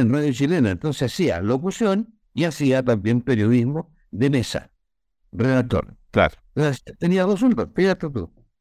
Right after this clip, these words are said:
Speaker 2: Ah, pero dos sueldos, qué maravilla. Yo he hecho todo lo mismo durante años con unos
Speaker 1: <laughs> Con un solo, con un solo. Bueno, es que en esa época eran ruedos, eran
Speaker 2: Ah,
Speaker 1: gallinas,
Speaker 2: ya, ya.
Speaker 1: la radio.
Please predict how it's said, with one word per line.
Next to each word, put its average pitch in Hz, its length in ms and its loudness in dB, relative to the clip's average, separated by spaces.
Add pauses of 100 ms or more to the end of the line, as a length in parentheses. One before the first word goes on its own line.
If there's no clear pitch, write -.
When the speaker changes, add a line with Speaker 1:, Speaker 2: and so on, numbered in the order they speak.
(180)
Speaker 2:
Ah, 113 180 2
pero 98 260 2
dos 127 220 0
sueldos, 147 500 0
qué 131 120 2
maravilla. 135 720 2 (240)
Yo 127 260 2
he 139 60 2
hecho 131 160 -2
todo 147 320 2
lo 139 120 2
mismo 156 360 0
durante 127 520 -2
años 143 380 2 (240)
con 120 160 0
unos 147 340 -4 (200)
Speaker 1:
<laughs> - 720 -8
Con 185 140 0
un 226 100 0
solo, 180 420 0
con 175 220 -2
un 170 120 0
solo. 113 240 2 (280)
Bueno, 104 280 -2
es 107 100 -2
que 127 120 -2
en 151 60 -2
esa 147 200 -2
época 156 320 -2
eran 135 320 2
ruedos, 110 420 2
eran 113 260 2
Speaker 2:
Ah, 87 80 0
Speaker 1:
gallinas, 117 440 0 (260)
Speaker 2:
ya, 113 80 -4
ya. 82 120 0 (100)
Speaker 1:
la 113 240 0
radio. 90 240 -6